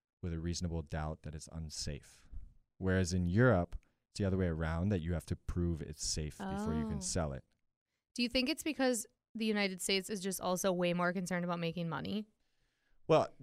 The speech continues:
Speaker 1: that's what I was very politely trying to get at with
Speaker 2: Yeah.
Speaker 1: the, the relation, the power dynamics between the regulators and companies.
Speaker 2: Yeah.
Speaker 1: Yeah, th-, I think that's, that's part of it. But, I mean, you have all kinds of stories of, of, you know,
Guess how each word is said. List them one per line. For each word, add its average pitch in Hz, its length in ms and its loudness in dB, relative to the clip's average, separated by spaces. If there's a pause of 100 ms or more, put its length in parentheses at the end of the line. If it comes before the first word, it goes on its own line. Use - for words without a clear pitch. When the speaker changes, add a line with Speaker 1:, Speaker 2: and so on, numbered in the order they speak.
Speaker 1:
that's 175 340 2
what 160 140 8
I 135 100 8
was 117 140 6
very 113 240 6
politely 110 420 4
trying 113 200 2
to 104 60 2
get 92 160 0
at 107 220 4
with 113 120 0
Speaker 2:
Yeah. 117 140 4
Speaker 1:
the, 92 380 2
the 87 140 -2
relation, 92 400 2
the 101 60 -2
power 95 280 4
dynamics 101 440 2
between 98 260 -4
the 87 80 2
regulators 87 500 0
and 85 120 -2
companies. 95 420 0
Speaker 2:
Yeah. 104 160 4
Speaker 1:
Yeah, 78 180 2
th-, 78 180 -6
I 90 60 -2
think 98 200 -2
that's, - 280 -4
that's 87 180 -4
part 90 240 -2
of 76 120 -4
it. 73 160 -6
But, 82 100 -4
I 80 60 -2
mean, 85 200 0
you 98 120 4
have 104 100 4
all 101 120 4
kinds 110 240 -2
of 98 100 -8
stories 95 340 -2
of, 85 160 -8 (680)
of, 82 380 2
you 95 100 0
know, 80 140 -2